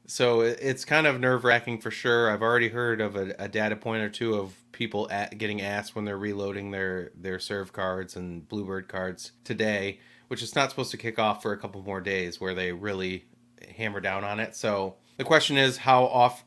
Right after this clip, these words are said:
how much will they stay to, to the rules? You know, and I think it still will be very cashier dependent. Um, if you have somebody that you've worked with in the past a lot,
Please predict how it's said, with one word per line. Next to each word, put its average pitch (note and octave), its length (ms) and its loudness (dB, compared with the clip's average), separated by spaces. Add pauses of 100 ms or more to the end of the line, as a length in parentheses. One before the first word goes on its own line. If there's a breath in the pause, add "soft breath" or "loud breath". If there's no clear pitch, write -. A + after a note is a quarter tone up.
how C3 220 2
much C3 240 2
will A#2+ 160 4
they A2+ 300 4
stay A2+ 380 2
to, B2 600 0
to - 160 -4
the B2+ 100 -2
rules? B2+ 480 0
You A#2 60 -4
know, G2+ 340 -4
and G#2+ 120 -4
I G#2+ 80 -2
think A#2+ 180 -2
it G#2+ 140 -4
still A#2 220 2
will A#2 60 0
be A2 140 -2
very G#2+ 340 0
cashier G#2+ 440 -2
dependent. G#2+ 560 -4 (520 soft breath)
Um, G2+ 140 -4
if G2 160 -8
you A#2+ 60 2
have G#2+ 100 0
somebody A2+ 240 0
that G#2+ 140 -2
you've G#2+ 180 -4
worked A2+ 220 -2
with A2 160 -2
in G#2+ 80 -2
the G#2 60 -2
past G#2+ 360 -2
a G#2+ 60 -4
lot, G2+ 420 2